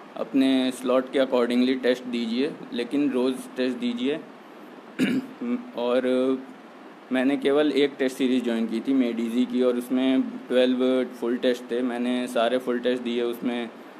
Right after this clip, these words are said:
आपके marks कितने हैं, एक table बनाया, उसमें marks कितने हैं, कितने गलत हुए या कितने silly mistakes थे, क्या mistakes थी, सारे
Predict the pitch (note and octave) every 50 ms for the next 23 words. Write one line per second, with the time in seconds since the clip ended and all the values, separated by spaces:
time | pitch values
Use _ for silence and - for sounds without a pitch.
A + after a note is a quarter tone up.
0 | - - - A#2+ A#2+ - - B2+ B2 A#2+ A#2 A#2+ B2 B2 - - C3+ B2 - B2
1 | A#2+ A#2 A#2+ A#2 A#2 A#2 A2+ A#2 - B2 A#2 A#2 B2 C3 C3 C3 C3 B2+ B2+ A#2
2 | A2+ A#2 A2+ A2 A2+ A2+ B2 C3 B2+ - C3+ B2 B2 A#2+ A2+ A2+ A#2 A#2 - -
3 | - A#2+ A2 - A#2+ A#2+ A#2 A#2 A#2 A#2 A#2+ A#2+ A2+ G#2 - - - - - -
4 | - - - - - - - - - - - - A#2 - - B2+ B2 B2 B2 B2
5 | B2 B2 A#2+ A#2+ A2 - - - - G#2+ A2+ A#2 A2+ A#2 B2 B2 - C3 B2+ B2
6 | B2 B2 B2+ B2 B2+ B2+ A#2+ A#2+ A#2+ - A2+ A2 B2 B2 A#2+ B2 B2 A2+ A#2+ B2
7 | B2 B2 B2 B2 - B2+ B2 A#2+ B2 - - B2+ A#2+ A#2+ A#2+ A#2+ A#2+ A#2 A#2 A#2
8 | A2+ A2 - - B2 A#2+ B2 A#2+ - - C3+ C3 C3 C3 B2+ C3 - B2 A#2 A#2+
9 | A#2+ B2 B2+ C3